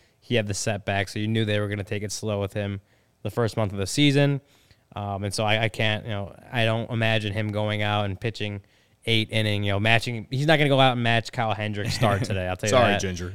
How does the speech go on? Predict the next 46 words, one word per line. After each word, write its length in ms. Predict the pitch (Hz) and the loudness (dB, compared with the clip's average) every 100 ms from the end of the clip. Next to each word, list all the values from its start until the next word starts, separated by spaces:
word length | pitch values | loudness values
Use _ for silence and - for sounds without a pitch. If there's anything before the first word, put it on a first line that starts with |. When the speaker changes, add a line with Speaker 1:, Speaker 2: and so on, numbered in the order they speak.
| - | 0
Speaker 1:
I 120 | 107 | 4
don't, 160 | 113 113 | 4 4
I 100 | 110 | 4
Speaker 2:
<laughs> 20 | |
Speaker 1:
don't, 340 | 110 110 - - - | 4 2 -2 -10 -8
I 140 | 120 | -2
don't 280 | 113 113 - | 0 0 -2
imagine 420 | 117 110 110 107 | 0 2 2 2
that 180 | 104 98 | 0 0
happening. 460 | 101 98 101 101 95 92 | 0 0 -2 -4 -4 2
But 360 | 117 110 - - _ _ | 4 4 0 -20 _ _
I 80 | - | -4
think 160 | 113 117 | 0 0
if 80 | 107 | 0
you 80 | |
can 120 | 113 113 | 0 0
get 140 | 104 | 0
five 280 | 110 107 104 | 2 2 2
innings 280 | 104 104 - | 0 -2 -4
from 280 | 107 104 | -6 -4
him, 240 | 101 104 104 | -2 -2 -2
you 40 | |
know, 120 | 101 98 | -2 -4
keep 200 | - 110 - _ - | -6 -10 -10 _ -6
his 160 | 110 | -4
pitch 260 | - 120 - | -2 -4 -2
count 240 | 113 107 | -4 -4
a 20 | 104 | -2
little 220 | 104 104 | -2 -2
lower, 300 | 104 104 101 | -2 -2 -2
that 200 | 95 98 | -4 -6
should 220 | - 101 | -6 -8
be 300 | 98 98 95 _ _ _ _ _ | -6 -6 -8 _ _ _ _ _
a 100 | - | -10
good 240 | 104 117 101 | -2 -2 -2
first 680 | - 120 110 101 - - - | -4 -2 -2 -2 -8 -12 -14
start, 580 | - 113 107 107 104 _ - | -8 -4 -2 -2 -6 _ -14
uh, 260 | 117 104 98 | -8 -6 -2
in 80 | 104 | -2
a 60 | |
Cubs 240 | 107 104 98 | 0 -2 0
uniform 420 | 98 95 98 90 | -2 -2 -6 -6
for 100 | 95 | -6
Wade 180 | 92 90 | -6 -4
Miley 240 | 90 92 | -6 -6
tomorrow. 340 | 92 92 95 | -8 -8 -10